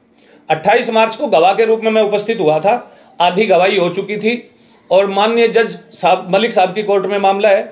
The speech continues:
तो जज साहब ने ये कहा था, "भाई, record लेकर के आओ।" फिर अगली तारीख दे दी गई।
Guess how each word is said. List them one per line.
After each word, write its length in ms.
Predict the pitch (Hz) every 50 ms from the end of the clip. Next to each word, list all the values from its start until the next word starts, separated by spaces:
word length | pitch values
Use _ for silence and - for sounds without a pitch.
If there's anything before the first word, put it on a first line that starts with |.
| - - _ _ _ _ _ -
तो 300 | 208 220 226 220 - 175
जज 200 | 160 170 220 208
साहब 240 | 180 208 190 202 208
ने 80 | 214
ये 120 | 214 208 208
कहा 120 | 196 180
था, 120 | - 208
"भाई, 80 | 220 233
record 360 | 208 185 214 208 214 240 233
लेकर 320 | 226 214 196 190 185 160 143
के 80 | 131
आओ।" 200 | 107 95 90 90 - _ _ _ _ _ _ _ _ _ _ _ _ _ _ _ _ _ _ _ _ _ _ _ _ _ _ _ _ _ _ _ -
फिर 120 | 226 233
अगली 280 | 233 226 220 226 233 233
तारीख 260 | 240 220 220 220 196
दे 180 | 170 175 170
दी 100 | 156 143
गई। 240 | 135 117 104 104 -